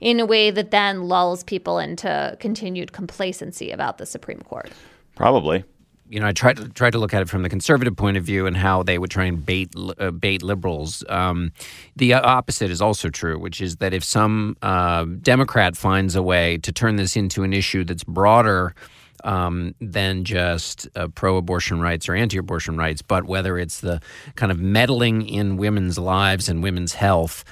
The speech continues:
Speaker 3: uh, which then attaches to, um, strong feelings of autonomy among a huge and important part of the electorate, and then baits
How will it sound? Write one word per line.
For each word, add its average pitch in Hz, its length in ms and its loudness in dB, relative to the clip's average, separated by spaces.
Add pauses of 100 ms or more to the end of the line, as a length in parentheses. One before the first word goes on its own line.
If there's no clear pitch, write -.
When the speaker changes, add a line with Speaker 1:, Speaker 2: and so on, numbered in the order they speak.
(260)
Speaker 3:
uh, 101 220 0
which 98 260 -2
then 113 180 4
attaches 101 600 0
to, 85 500 -4
um, 82 540 -4 (340)
strong 113 440 4
feelings 101 420 0
of 90 100 0
autonomy 90 680 0
among 90 240 -4
a 85 80 -6
huge 107 400 -4
and 87 100 -4
important 85 400 -6
part 92 160 0
of - 20 -4
the 82 100 0
electorate, 85 540 0 (400)
and 101 240 0
then 110 220 4
baits 117 640 0